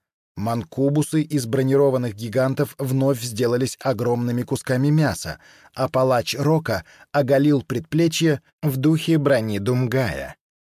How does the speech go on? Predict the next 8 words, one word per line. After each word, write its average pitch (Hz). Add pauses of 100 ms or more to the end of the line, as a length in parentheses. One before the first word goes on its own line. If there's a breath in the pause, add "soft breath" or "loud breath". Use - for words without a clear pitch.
(140)
Серия 156
возвращалась 139
к 120
безумному 151
китчу 156
первых 127
частей 127
девяностых, 135